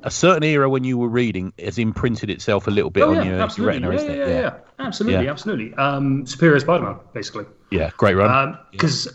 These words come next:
Speaker 2: um, I already knew the character of Spider-Man from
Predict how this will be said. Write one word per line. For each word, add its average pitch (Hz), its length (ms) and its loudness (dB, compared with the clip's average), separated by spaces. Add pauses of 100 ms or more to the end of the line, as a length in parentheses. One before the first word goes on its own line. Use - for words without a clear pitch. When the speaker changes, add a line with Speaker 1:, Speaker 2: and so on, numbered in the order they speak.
Speaker 2:
um, 135 800 0
I 151 80 2
already 147 220 4
knew 143 120 4
the 127 80 -4
character 120 260 -10
of - 40 -16
Spider-Man 147 460 -2
from 117 600 2